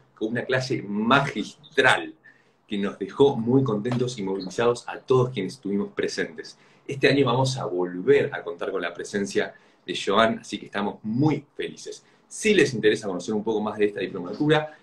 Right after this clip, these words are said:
les vamos a dejar el link en comentarios para que ingresen, chusmeen y vean si les interesa, porque está buenísimo.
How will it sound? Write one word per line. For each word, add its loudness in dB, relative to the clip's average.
les -4
vamos -2
a -2
dejar 0
el 4
link 2
en -6
comentarios 2
para -6
que -16
ingresen, 0
chusmeen -4
y -6
vean 2
si -14
les -4
interesa, -6
porque -6
está 0
buenísimo. -2